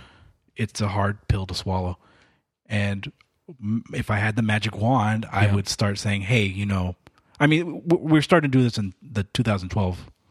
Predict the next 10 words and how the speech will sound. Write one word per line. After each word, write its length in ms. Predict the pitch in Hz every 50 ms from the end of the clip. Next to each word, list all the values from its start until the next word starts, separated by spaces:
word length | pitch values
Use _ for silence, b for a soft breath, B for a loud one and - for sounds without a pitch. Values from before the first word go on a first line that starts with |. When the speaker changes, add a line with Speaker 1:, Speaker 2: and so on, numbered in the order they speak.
| _ _ _ _ _ _ _ -
Speaker 1:
um, 60 | 135
Speaker 2:
Mm-hmm. 680 | 135 117 101 120 123 123 120 117 123 - - _ - 147
Speaker 1:
you 60 | 113
know, 180 | 98 92 92 95 _ _
putting 220 | - 127 107 101
people 200 | 101 113 101 104
on 160 | 101 90 90 90
a 20 |
different 280 | 90 98 - 98 90 -
plan. 240 | - 110 101 92